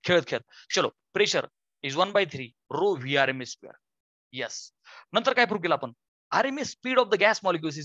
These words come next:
proportional to square root of absolute temperature. बोलता आलं पाहिजे असं. व्ही आर एम एस is proportional to root T. व्ही आर एम एस is proportional to root T. After the third, बॉईलचा लॉ प्रूव्ह केला आपण. Pressure वाढलं तर volume कमी, volume वाढलं तर pressure कमी. पीव्ही is constant.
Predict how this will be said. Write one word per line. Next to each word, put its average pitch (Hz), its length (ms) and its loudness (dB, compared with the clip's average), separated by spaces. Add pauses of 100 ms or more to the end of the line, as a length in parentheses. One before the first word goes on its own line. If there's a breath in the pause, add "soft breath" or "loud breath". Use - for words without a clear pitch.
(120)
proportional 180 380 -8
to - 40 -10
square 175 360 -2
root 180 200 0
of 175 80 -2 (100)
absolute 175 400 -4
temperature. 156 500 -2
बोलता 139 320 2
आलं 143 100 4
पाहिजे 127 200 0
असं. - 180 -8 (200)
व्ही 131 160 -2
आर 131 140 6
एम 127 140 -2
एस 123 120 -10
is 131 60 -12
proportional - 440 -18
to - 60 -16
root - 260 -20
T. - 20 -20 (840 loud breath)
व्ही 135 100 2
आर 139 80 4
एम 139 100 0
एस 135 100 -6
is 135 40 -10
proportional 135 360 -12
to 131 80 -8
root 131 220 -14
T. - 140 -20 (1040 loud breath)
After 202 200 4
the 214 160 4
third, 131 160 2 (120)
बॉईलचा 226 340 4
लॉ 214 100 4
प्रूव्ह 185 180 -8
केला 160 120 -2
आपण. 151 180 -4
Pressure 135 380 -4
वाढलं 120 240 2
तर 123 120 -12
volume 135 320 -2
कमी, 120 300 -6
volume 139 400 0
वाढलं 120 200 -2
तर 185 40 -2
pressure 190 380 0
कमी. 131 300 -8 (120)
पीव्ही 156 240 -2
is 135 60 -4 (120)
constant. 139 340 -8